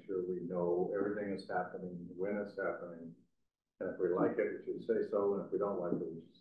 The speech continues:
say so. And if it still keeps going a direction that we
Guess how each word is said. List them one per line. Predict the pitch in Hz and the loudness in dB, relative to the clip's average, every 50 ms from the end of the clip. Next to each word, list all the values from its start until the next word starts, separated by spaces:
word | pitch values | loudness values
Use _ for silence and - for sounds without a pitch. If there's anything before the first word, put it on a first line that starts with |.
| - | -14
say | - - | -14 -14
so. | - - - _ _ _ _ _ _ _ _ _ _ _ _ - | -14 -16 -20 _ _ _ _ _ _ _ _ _ _ _ _ -6
And | 92 90 87 87 87 87 87 87 87 87 87 82 80 80 80 - - - 92 | -4 -4 -2 -2 -2 -2 -2 -2 -2 -2 -2 -4 -6 -6 -8 -10 -8 -4 -6
if | 87 - - | -6 -4 -4
it | 101 95 - - - - - | -6 -6 -6 -10 -12 -6 2
still | - 110 104 98 98 - | 4 6 6 6 4 2
keeps | 117 113 - - - | 0 0 0 0 0
going | - 104 101 98 98 98 95 95 98 95 98 | 2 4 4 4 4 2 2 0 0 -2 -2
a | 104 101 92 87 87 92 101 101 101 95 | 0 0 0 2 2 0 0 -2 -2 0
direction | 95 98 98 98 98 - - 98 98 | 2 4 4 4 2 0 -4 -4 -2
that | 95 92 92 | -2 0 0
we | 90 87 | 0 0